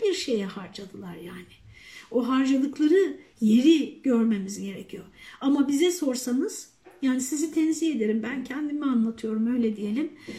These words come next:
Bize sorsanız arkadaşlar, "Aa tabii Allah'ın rızası en önemli." deriz yani konuşurken. Ama hayran olacağımız kişiler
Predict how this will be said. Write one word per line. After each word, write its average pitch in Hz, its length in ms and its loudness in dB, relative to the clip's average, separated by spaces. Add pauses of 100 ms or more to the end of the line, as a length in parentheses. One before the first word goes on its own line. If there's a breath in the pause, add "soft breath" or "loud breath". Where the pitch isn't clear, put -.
(160 loud breath)
Bize 311 220 4
sorsanız 285 540 -2
arkadaşlar, 247 460 -6
"Aa 185 300 -2
tabii 214 300 -2
Allah'ın 208 480 -2
rızası 220 420 -4
en 277 220 2
önemli." 180 580 -6 (680)
deriz 190 300 2
yani 185 280 -8
konuşurken. 185 580 -6 (680 soft breath)
Ama 277 420 4 (560)
hayran 285 580 4
olacağımız 262 500 0
kişiler 302 440 -6